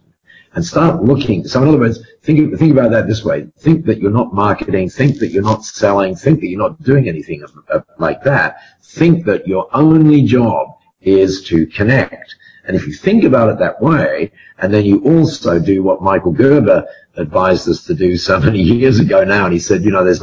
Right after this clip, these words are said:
no such thing as a business. All there is is simply a series of connected processes. And so if you think about your business as a series of tiny processes, then you start to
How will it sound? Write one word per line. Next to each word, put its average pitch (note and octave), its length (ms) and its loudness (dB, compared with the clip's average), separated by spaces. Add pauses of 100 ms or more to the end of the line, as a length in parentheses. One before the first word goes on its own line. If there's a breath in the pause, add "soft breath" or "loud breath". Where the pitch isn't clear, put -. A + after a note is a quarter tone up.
no G#2+ 60 2
such G2+ 320 -2
thing F2+ 220 -4 (460 loud breath)
as F#2 200 -2
a E2+ 60 0
business. F2 560 0
All A2+ 160 2
there F2+ 200 2
is F2+ 220 2
is D#2 160 -4
simply F#2 420 -4
a D2 60 -6
series F#2 460 -2 (220 soft breath)
of - 200 -8
connected F2 540 -6
processes. - 1040 -6 (320 loud breath)
And - 80 -18
so A2 100 2
if - 120 -2
you - 100 0
think G3 320 0
about C#3 340 2
your A#2 140 4
business F#2+ 560 0
as F2 180 -2
a D#2 60 -8
series A#2+ 560 2
of - 180 -12
tiny B2 560 0 (180)
processes, F2 800 -2
then C3 180 2
you E3 60 6
start - 420 -2
to A#2+ 100 0